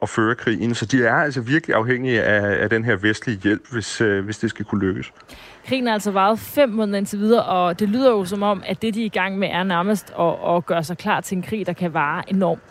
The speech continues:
Speaker 2: altså meget længere tid.
Speaker 1: Jamen, det er det også. Altså, der er ikke,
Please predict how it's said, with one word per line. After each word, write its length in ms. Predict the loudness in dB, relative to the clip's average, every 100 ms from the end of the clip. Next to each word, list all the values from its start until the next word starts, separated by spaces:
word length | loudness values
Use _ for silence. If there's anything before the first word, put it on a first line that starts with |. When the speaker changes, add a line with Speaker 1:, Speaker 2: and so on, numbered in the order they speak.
| -14
Speaker 2:
altså 180 | -10 -8 -8
meget 300 | -6 -2 0
længere 400 | 2 2 0 -2
tid. 260 | -4 -6 -8 -10 -20 -20 _ -20 _ -20 -20 _ -20 -18 -12 -8 0
Speaker 1:
Jamen, 220 | 2 4
det 140 | 4
er 60 | 4
det 80 | 4
også. 240 | 2 2
Altså, 220 | 0 0
der 100 | 0
er 120 | 2 2
ikke, 420 | 2 2 0